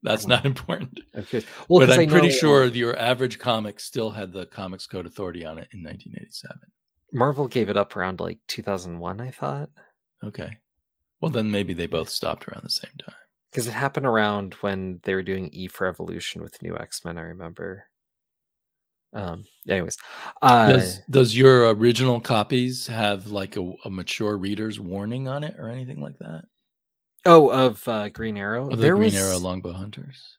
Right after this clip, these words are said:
Speaker 2: Yeah, the covers somewhere had, like, suggested for mature readers
Speaker 1: Okay.
Speaker 2: in relatively small font, but it was on
Speaker 1: 'Cause
Speaker 2: the
Speaker 1: the
Speaker 2: cover.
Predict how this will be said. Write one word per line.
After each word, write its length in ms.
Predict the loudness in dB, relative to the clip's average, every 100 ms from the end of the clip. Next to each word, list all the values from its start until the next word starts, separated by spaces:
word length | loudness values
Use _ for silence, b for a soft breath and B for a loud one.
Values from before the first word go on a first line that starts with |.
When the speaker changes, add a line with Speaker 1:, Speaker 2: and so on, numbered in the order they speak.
| _
Speaker 2:
Yeah, 360 | 2 4 4 0
the 220 | -2 -4
covers 800 | -4 -10 -2 -2 -2 -6 -8 -6
somewhere 640 | -6 -4 -2 -2 -2 -4
had, 320 | -6 -8 -6
like, 220 | -10 -10 _ _ _
suggested 760 | -8 -8 -6 -6 -6 -10 -14
for 280 | -10 -8 -8
mature 420 | -10 -12 -8 -6
readers 500 | -8 -8 -4 -2 -4
Speaker 1:
Okay. 120 | -8
Speaker 2:
in 100 | -16 -20 _
relatively 580 | -6 -6 -6 -10 -8 -8
small 280 | -6 -8 -8
font, 260 | -6 -6
but 100 | -8
it 80 | -10
was 500 | -10 -10 -8 -10 -12 _ _
on 100 | -4
Speaker 1:
'Cause 160 | -2 0
Speaker 2:
the 80 | 0
Speaker 1:
the 0 |
Speaker 2:
cover. 120 | 6